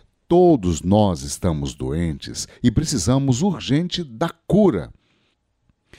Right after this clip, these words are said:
As nossas ações nessa organização não estão impedindo o povo de adoecer, e as doenças afetam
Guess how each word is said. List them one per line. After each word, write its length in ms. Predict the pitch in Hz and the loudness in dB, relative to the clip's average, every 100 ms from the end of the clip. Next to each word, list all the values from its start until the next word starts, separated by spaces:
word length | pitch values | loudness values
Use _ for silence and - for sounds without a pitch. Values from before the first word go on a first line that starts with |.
| - - | -20 -8
As 200 | 131 127 | -2 0
nossas 400 | 160 208 - 151 | 4 2 2 0
ações 500 | 143 - 113 117 104 | 0 2 2 2 0
nessa 680 | 110 113 131 165 170 - 85 | -2 0 2 2 0 -2 -2
organização 1040 | 82 80 85 78 69 67 - 120 120 110 - _ _ _ | -2 -4 -4 -6 -8 -10 -6 -2 0 -2 -10 _ _ _
não 220 | 135 175 | -2 0
estão 200 | 196 - | 0 0
impedindo 840 | 180 170 170 95 95 147 165 147 165 | -2 0 0 0 -2 -2 -4 -2 -2
o 220 | 156 147 113 _ | 0 -2 -6 _
povo 440 | - 160 160 139 143 | 2 4 4 -2 -4
de 140 | 113 | 0
adoecer, 760 | 127 110 123 127 - 98 95 92 - _ _ _ - | -2 0 -2 0 -2 0 2 0 -10 _ _ _ -6
e 80 | 101 | 0
as 140 | 107 | 0
doenças 600 | 85 110 147 135 117 95 98 - - | 2 2 2 2 -2 -4 -8 -10 -6
afetam 500 | 110 147 147 147 | -2 -2 -2 -4